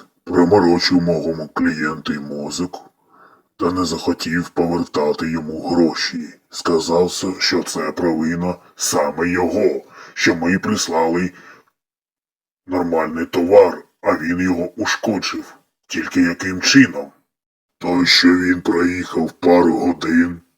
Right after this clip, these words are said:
і якоби він його ушкоджив, і він не має товарний вигляд. Не здається,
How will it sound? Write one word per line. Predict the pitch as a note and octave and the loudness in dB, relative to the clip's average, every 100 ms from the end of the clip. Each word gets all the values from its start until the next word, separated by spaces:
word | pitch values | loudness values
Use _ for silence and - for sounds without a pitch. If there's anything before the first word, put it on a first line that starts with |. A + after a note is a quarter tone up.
| _ _ _ _ _ | _ _ _ _ _
і | - A#3 - _ _ _ _ | -6 -4 -6 _ _ _ _
якоби | - - A#4+ - D#2+ E2 | 0 2 2 0 0 2
він | E2 E2+ F2 E2+ | 2 0 -4 -2
його | D#2+ D#2+ E2 - | -2 -2 -4 -2
ушкоджив, | D#2+ - - D2+ C#2+ - E2+ - _ _ - | -4 -2 -2 -2 -2 -4 -4 -6 _ _ -4
і | G#2 | 0
він | F2+ G2 | 2 0
не | F#2+ F2+ | -2 -4
має | D2+ - D#2+ E2 E2 - _ - _ | -2 0 2 0 -2 -10 _ -20 _
товарний | - G2+ E2+ F2 F2 F2 E2+ | 4 4 6 2 0 -2 -2
вигляд. | E2 F2 - G2+ G#2+ - - _ _ _ _ _ _ _ _ | 2 0 0 -4 -6 -12 -20 _ _ _ _ _ _ _ _
Не | - C#4+ | -4 -2
здається, | - B3 A#3 C4+ - | 0 2 2 0 0